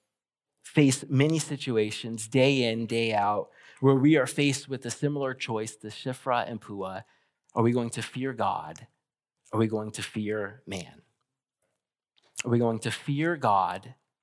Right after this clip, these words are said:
Or are we going to fear man? Now, certainly our situation is a bit different from the Israelites in Egypt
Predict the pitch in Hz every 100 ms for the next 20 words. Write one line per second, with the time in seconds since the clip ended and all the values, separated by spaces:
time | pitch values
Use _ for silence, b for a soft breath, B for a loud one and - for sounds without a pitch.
0 | _ _ _ _ _ - 120 131 127 127
1 | 123 123 113 b b - 123 - 127 120
2 | 120 120 117 _ - 95 101 - - _
3 | _ _ _ _ _ _ _ b b -
4 | 139 131 185 170 165 147 147 175 165 160
5 | 151 143 156 147 135 123 160 165 160 165
6 | - 156 160 143 143 156 143 156 147 147
7 | 147 143 143 143 135 160 160